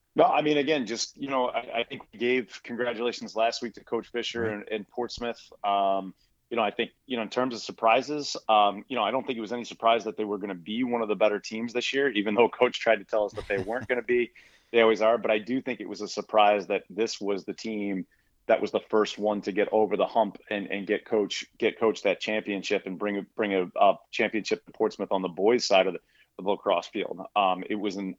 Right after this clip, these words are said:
Speaker 1: unlikely group, I think, just by how young they were and the number of kids that, uh, you know, they had lost to graduation between twenty nineteen and now. Um, just a remarkable job of, of putting all the pieces together in a really,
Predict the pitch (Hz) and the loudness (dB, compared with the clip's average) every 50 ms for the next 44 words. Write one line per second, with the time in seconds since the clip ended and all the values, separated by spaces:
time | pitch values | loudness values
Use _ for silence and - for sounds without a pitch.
0 | _ - 123 123 110 101 104 110 117 - 135 143 135 113 113 131 147 139 - 98 | _ 2 2 2 4 6 4 4 6 4 2 0 2 0 0 0 0 2 0 -2
1 | 98 - 107 90 - 104 - - - 101 98 95 98 95 90 95 85 98 104 90 | -2 -2 -8 -6 -6 -8 -6 0 2 4 4 4 4 2 0 -2 -4 -4 -6 -4
2 | 98 104 110 120 117 113 117 113 107 110 113 113 113 113 113 110 110 - _ - | -2 -2 -2 -2 -2 0 0 0 2 2 2 2 4 2 2 2 0 -2 _ -20
3 | - _ _ _ _ 104 101 98 98 104 107 104 98 107 104 92 - - 107 104 | -20 _ _ _ _ -8 -6 -4 -2 -2 -2 0 0 0 0 -2 0 -2 -2 -2
4 | 95 82 - 104 95 - _ - - 101 90 90 87 - - 101 101 95 95 87 | -2 -2 -2 -2 -2 -2 _ -2 0 2 2 2 0 -2 -4 -4 -2 -2 -2 0
5 | 95 98 92 92 87 82 87 98 98 101 98 - - 90 95 98 95 95 87 92 | 0 0 0 0 0 0 4 4 6 6 4 2 -6 -4 0 2 2 2 2 0
6 | 95 104 107 - - 101 95 87 90 - 101 98 92 85 - - 104 101 98 98 | 0 0 0 -2 -6 -8 -8 -8 -10 -8 -8 -8 -8 -8 -6 -6 -6 -4 -2 0
7 | 95 95 92 - 101 101 95 92 87 87 87 92 95 101 104 107 107 104 - _ | -2 -2 -2 -4 -6 -4 -4 -4 -6 -2 0 2 4 6 8 8 6 6 2 _
8 | _ _ _ _ _ _ - 98 95 90 87 87 98 95 - 107 98 98 95 95 | _ _ _ _ _ _ 4 6 6 6 4 0 -6 -2 0 2 2 2 4 6
9 | 101 113 110 - 113 95 98 85 90 101 101 104 104 95 95 90 85 - - 98 | 4 4 4 4 -2 -4 -2 -2 2 6 8 8 8 6 4 -2 -6 -8 -10 -10
10 | _ _ 123 - 101 101 101 98 95 92 - - 113 113 101 - 92 85 - - | _ _ -10 -8 -6 -4 -4 -4 -4 -4 -8 -10 -14 -12 -12 -14 -16 -14 -12 -10
11 | 95 90 92 87 90 90 87 87 87 82 87 98 101 98 98 95 95 | -6 -4 -4 -4 -4 -6 -6 -8 -8 -6 -4 -2 -2 0 0 -2 -4